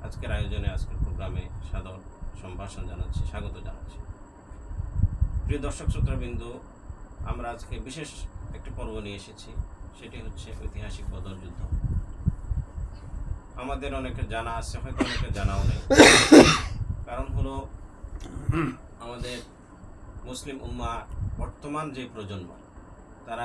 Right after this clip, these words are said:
ইসলাম থেকে, ইসলামিক জ্ঞান থেকে, ইসলামের ইতিহাস ঐতিহ্য থেকে এতটাই দূরে অবস্থান করছি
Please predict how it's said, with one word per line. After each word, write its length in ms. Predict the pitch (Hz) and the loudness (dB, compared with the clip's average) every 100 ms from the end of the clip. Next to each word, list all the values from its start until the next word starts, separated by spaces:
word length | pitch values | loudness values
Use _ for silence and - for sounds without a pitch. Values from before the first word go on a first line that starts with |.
| 117 | -6
ইসলাম 280 | - 127 120 - | -6 -6 4 4
থেকে, 200 | 120 - 113 - | 4 -4 -8 -8
ইসলামিক 360 | - 107 107 101 101 | -8 -6 -8 -8 -8
জ্ঞান 180 | 98 117 | -4 -4
থেকে, 200 | 110 110 110 - - - | -2 -2 -4 -6 -8 -10
ইসলামের 360 | 110 - - - | -8 -4 -4 -4
ইতিহাস 280 | - 110 110 - | -8 -8 -8 -10
ঐতিহ্য 280 | - - - 220 | -10 -12 -12 -12
থেকে 200 | - - - - - - - - - - - - | -8 -6 -4 -4 -4 -6 -8 -8 -10 -8 -8 -6
এতটাই 360 | 110 127 143 147 | -8 -8 -6 -6
দূরে 160 | 131 120 113 | -6 -8 -8
অবস্থান 280 | - - 127 | -8 -10 -10
করছি 260 | 110 - | -12 -12